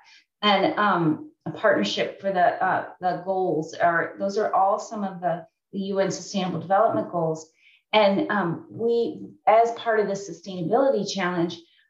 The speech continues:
we put a, um, uh, a button in there that people could learn about the ecpat,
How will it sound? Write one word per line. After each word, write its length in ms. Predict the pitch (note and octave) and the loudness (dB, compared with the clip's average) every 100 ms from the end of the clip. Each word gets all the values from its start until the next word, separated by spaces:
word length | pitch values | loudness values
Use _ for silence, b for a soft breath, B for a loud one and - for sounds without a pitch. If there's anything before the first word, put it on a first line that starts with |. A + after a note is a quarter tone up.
| _ | _
we 380 | C3 A3+ A#3 A#3 | -4 0 0 0
put 220 | A#3 G#3 | 2 4
a, 280 | F3+ - F#3+ | 4 2 -2
um, 420 | F3+ D#3 E3 - _ _ - - _ _ _ _ _ _ _ - | -4 -2 -4 -10 _ _ -20 -20 _ _ _ _ _ _ _ 2
uh, 300 | F#3+ E3 - E3+ | 4 4 2 -2
a 40 | E3+ | 0
button 260 | B3+ G#3+ | 0 0
in 160 | G3 F3+ | 0 0
there 220 | E3+ E3+ | 0 -2
that 140 | E3+ | -4
people 280 | - A3+ A#3 | -4 -2 -2
could 240 | A#3 G#3+ F3 | -2 -4 -4
learn 260 | F#3 F#3 F#3 | -4 -4 -4
about 460 | E3+ E3 D#3+ - | -2 -2 -2 -6
the 340 | F#3 F3 D#3+ B B B - | -8 -6 -6 B B B 0
ecpat, 540 | G3+ G3+ - G3 - | 0 -2 -6 -4 -4